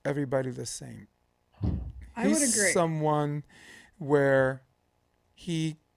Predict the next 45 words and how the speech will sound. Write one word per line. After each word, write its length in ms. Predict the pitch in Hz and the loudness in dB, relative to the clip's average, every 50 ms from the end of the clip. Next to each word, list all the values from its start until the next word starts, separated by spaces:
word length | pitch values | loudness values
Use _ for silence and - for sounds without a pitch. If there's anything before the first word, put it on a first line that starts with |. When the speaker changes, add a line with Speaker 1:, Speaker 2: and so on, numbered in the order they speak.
| _ - | _ -6
Speaker 1:
can 240 | - 160 139 139 | -4 -2 -2 0
know 140 | 139 147 147 | 2 2 0
somebody 560 | 147 - - - 156 147 139 151 147 151 156 | 0 -2 -4 -4 -4 2 4 4 4 6 4
that 220 | 151 135 139 127 - | 2 2 0 0 0
can 140 | - 143 127 | -4 -6 -4
do 180 | 113 147 151 | -2 -2 -2
something 380 | 147 - - 151 - - 156 147 | -2 -2 -4 -4 -4 -4 -6 -6
for 220 | - - 165 151 147 | -4 -2 0 0 0
him 140 | 160 151 | 0 -2
and 60 | 139 135 | -2 -2
he 80 | 135 | -4
treats 320 | 127 - 160 151 139 - - | -4 -2 -4 -4 -4 -4 -6
him 140 | 151 143 | -6 -4
nice, 420 | 139 147 151 160 165 - - - - _ _ _ - - - - - - - - | -2 -2 -4 -4 -6 -8 -12 -14 -16 _ _ _ -20 -20 -20 -20 -20 -20 -12 -2
or 120 | - 143 | -2 0
he 120 | 131 139 156 | 2 2 0
can 160 | - 170 143 | 0 -2 -4
see 200 | - - - 143 | -2 0 2 2
a 100 | 139 135 | 2 2
homeless 340 | 131 151 151 147 139 123 - | 2 0 0 0 -2 -4 -2
guy 220 | - 156 139 139 | -2 -2 0 0
on 80 | 135 135 | -2 -2
the 80 | 135 | -4
street 280 | 131 - - 160 139 127 | -6 -6 -4 -4 -4 -4
and 80 | 127 120 | -4 -4
sit 300 | - - - 160 - 143 | -4 0 0 0 0 2
with 160 | 139 135 127 | 0 -2 -2
him 180 | 135 135 131 | -2 -4 -4
and 120 | 131 127 123 | -4 -4 -4
share 280 | - - 156 147 143 | 0 2 2 2 2
food 320 | 139 - - - 160 156 135 | 0 -2 -2 0 0 0 2
with 140 | 135 135 127 | 0 0 0
him 160 | 135 131 131 | -2 -2 -4
and, 140 | 131 135 - | -4 -6 -6
and 160 | 139 131 127 | -6 -6 -4
talk 280 | - 160 147 139 - - | 0 0 0 0 0 -4
to 100 | - 135 | -6 -6
him 200 | 131 135 135 127 - - - - - | -4 -4 -6 -8 -10 -16 -20 -14 -6
the 120 | - 151 131 | -4 -2 -2
same 280 | - - 156 143 139 | 0 -2 -2 -2 -2
way 120 | 139 135 131 | -2 -4 -4
as 160 | 131 120 123 | -4 -2 -2
if 140 | 143 - - | -4 -4 -4
they're 140 | - 131 120 | -6 -6 -6
people. 480 | - - - 160 135 - - 147 - | -6 -8 -8 -8 -8 -10 -12 -20 -20